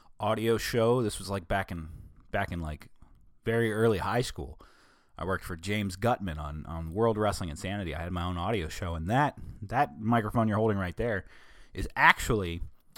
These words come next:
from Rock Band, but it's, as you can see, it's a U S B microphone. It plugs into the computer, you know, and, uh,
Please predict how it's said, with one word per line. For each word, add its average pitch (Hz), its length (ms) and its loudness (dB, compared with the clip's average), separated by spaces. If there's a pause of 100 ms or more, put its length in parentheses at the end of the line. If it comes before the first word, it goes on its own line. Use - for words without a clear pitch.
(280)
from 95 300 -4
Rock 113 280 4
Band, 80 320 0
but 92 100 -2
it's, 90 160 -6
as 101 460 -2
you 98 80 -8
can 95 100 -8
see, 110 240 0
it's 101 100 -4
a 80 60 -6
U 87 160 -2
S 80 80 -6
B 107 180 -4
microphone. 98 480 -4
It 85 80 -12
plugs 90 240 -2
into 80 160 -10
the 73 60 -12
computer, 107 640 -4
you 98 100 -6
know, 76 400 -6
and, 82 360 -8
uh, 76 220 -6